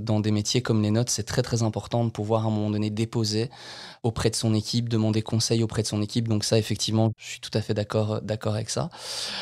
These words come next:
En plus de ça, euh, moi, mes petits tips, ben, c-, voilà, ça va être parfois écouter de la musique, ça va être, euh, moi, je prends ma douche le soir.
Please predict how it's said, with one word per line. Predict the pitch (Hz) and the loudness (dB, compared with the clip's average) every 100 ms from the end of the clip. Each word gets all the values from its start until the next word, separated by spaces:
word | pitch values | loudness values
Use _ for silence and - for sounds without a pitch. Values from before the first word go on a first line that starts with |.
| - - | -10 4
En | 123 127 | 6 8
plus | 147 160 156 | 6 4 4
de | 131 | 2
ça, | - 135 143 160 165 - | 4 8 8 8 4 4
euh, | 120 117 117 117 113 113 113 110 101 - | 6 8 8 6 6 4 2 0 -2 -10
moi, | - 117 76 98 117 127 147 | -12 -10 -4 2 4 8 8
mes | 143 | 8
petits | 123 - 117 | 2 -2 -4
tips, | - 139 - | -2 -2 0
ben, | 117 113 110 | 2 4 4
c-, | 104 - - | 0 -6 -6
voilà, | - 113 | 0 2
ça | 113 104 | 2 2
va | |
être | 110 - - | 0 -2 -6
parfois | 107 - 113 | -6 0 -2
écouter | 104 - | 0 -2
de | 107 | 0
la | 107 | 2
musique, | 107 107 123 151 | 2 2 2 2
ça | - 110 | 0 2
va | 107 | 2
être, | 107 - - | 0 -4 -4
euh, | 113 107 107 107 107 107 - - - - - - _ - | 0 2 4 2 2 0 -4 -16 -18 -18 -18 -20 _ 2
moi, | 127 | 4
je | 151 | 4
prends | - 135 | 6 6
ma | 120 | 6
douche | 135 - | 4 2
le | |
soir. | 123 - 107 139 - | 2 6 6 4 -2